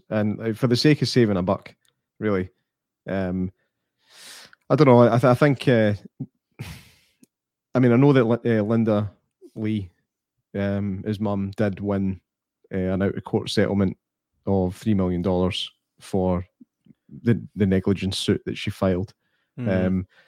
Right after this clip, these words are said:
Speaker 1: to me, three million dollars doesn't seem like that much for losing your son. Um, but, I mean, it, it was nineteen ninety-four,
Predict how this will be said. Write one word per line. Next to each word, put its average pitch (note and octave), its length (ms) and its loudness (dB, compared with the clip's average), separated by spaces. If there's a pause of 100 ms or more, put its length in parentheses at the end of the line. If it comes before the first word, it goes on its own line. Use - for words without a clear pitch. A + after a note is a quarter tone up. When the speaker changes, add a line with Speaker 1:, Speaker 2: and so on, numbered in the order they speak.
(180)
Speaker 1:
to D#3+ 80 2
me, E3 140 10
three C3+ 180 6
million A#2 220 8
dollars A2 280 4
doesn't G#2+ 160 -4
seem A2+ 200 -4
like A2 140 0
that A2+ 140 0
much B2+ 320 0
for A#2 100 -4
losing A#2+ 420 2 (200)
your A2+ 80 -4
son. C3+ 320 0 (480)
Um, G2 520 -4 (480)
but, F#2+ 200 0 (120)
I B2 60 0
mean, D#3 140 8
it, E3 120 2
it E3 140 2
was F3+ 180 2
nineteen A#2+ 320 4
ninety-four, F#2 540 0